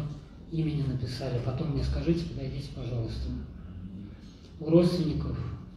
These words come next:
у родственницы онкологии во время болезни ушёл из семьи муж. Она не может принять предательство. Как найти успокоение?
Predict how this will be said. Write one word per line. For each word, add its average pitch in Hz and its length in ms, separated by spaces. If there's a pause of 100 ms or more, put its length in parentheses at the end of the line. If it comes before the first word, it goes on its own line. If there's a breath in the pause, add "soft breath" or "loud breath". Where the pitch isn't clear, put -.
(720)
у 170 500
родственницы 156 540
онкологии 139 600
во 135 140
время 139 280 (960 loud breath)
болезни 160 480
ушёл 151 280
из 139 100
семьи 135 220
муж. 127 380 (180)
Она 151 240
не 139 120
может 139 260
принять 139 340
предательство. 127 600 (120)
Как 135 200
найти 135 380 (200)
успокоение? 127 680